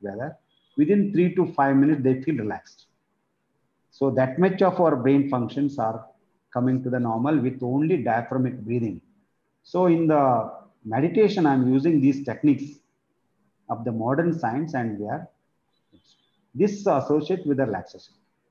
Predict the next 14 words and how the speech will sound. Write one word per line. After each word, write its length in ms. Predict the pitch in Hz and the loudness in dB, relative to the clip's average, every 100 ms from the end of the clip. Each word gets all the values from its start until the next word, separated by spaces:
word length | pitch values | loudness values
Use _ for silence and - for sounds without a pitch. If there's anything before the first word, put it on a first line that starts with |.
| _ | _
So 100 | 151 | 2
next, 320 | 156 196 - | 4 2 2
most 300 | 143 202 202 | 4 4 2
importantly, 920 | 170 160 156 147 131 147 143 143 - _ _ _ 117 | 0 2 0 0 0 2 0 -2 -12 _ _ _ -8
the 160 | 123 | -4
meditation 560 | 120 131 160 185 180 185 | -2 -2 -2 -2 -2 -2
or 200 | 147 104 | -2 -4
dhyana 500 | 98 123 110 107 147 _ _ _ _ | -4 -4 -4 -8 -14 _ _ _ _
increases 600 | 139 156 160 160 165 165 | -2 0 0 0 -2 -4
serotonin, 600 | 127 127 139 139 170 180 - _ _ _ _ 107 | -4 -2 0 0 0 -4 -16 _ _ _ _ -8
decreases 460 | 123 143 139 143 | -6 -2 -2 -2
cortisol, 600 | 143 117 120 123 135 143 113 | -4 -6 -4 -2 -2 -2 -4
balance 420 | 104 120 123 - | -6 -4 -6 -8
of 140 | 107 | -12